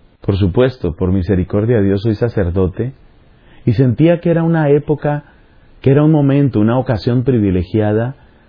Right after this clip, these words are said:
para retomar muchas cosas de todo aquello que recibí el veintiuno de marzo de mil novecientos noventa y dos, cuando fui ordenado presbítero. Pero dio la casualidad, y por favor ponle comillas, unas comillas bien grandes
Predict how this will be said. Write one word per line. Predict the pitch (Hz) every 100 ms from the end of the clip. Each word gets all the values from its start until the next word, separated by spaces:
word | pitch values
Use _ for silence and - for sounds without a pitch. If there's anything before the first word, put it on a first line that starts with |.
| _ - - _
para | - 127 123
retomar | 113 127 - 110 131
muchas | 151 156 170 143
cosas | - 160 147 104
de | 101
todo | 117 123
aquello | 139 147 139 135
que | 123
recibí | 107 95 101 95 117 123 - _ _ _ _ _ _
el | 107 107
veintiuno | 110 95 113 123 123
de | 107
marzo | 113 117 123
de | 101
mil | 92
novecientos | 90 87 92 104 117 117
noventa | 98 90 85
y | 92
dos, | 151 202
cuando | - 92 85
fui | 98
ordenado | 107 104 95 95 104
presbítero. | 92 85 98 120 - 78 78 - _ - - _ _
Pero | 156 151 135
dio | 170 214
la | 220 202
casualidad, | 165 143 147 120 113 110 113 107 120
y | 107
por | 117
favor | 107 110 123
ponle | 120 139 135
comillas, | 123 107 107 98 85
unas | 110 117
comillas | - 104 107 107
bien | 110 123
grandes | 110 107 101 87 82 -